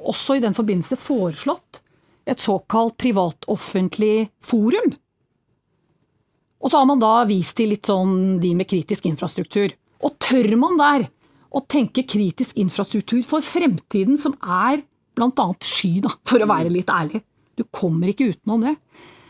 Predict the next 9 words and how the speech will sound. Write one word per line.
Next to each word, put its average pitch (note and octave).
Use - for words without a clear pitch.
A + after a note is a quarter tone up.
Eh, A3+
å -
invitere A#3
inn D#4
rene A3+
kommersielle F#3+
selskaper -
som F#3
oss. -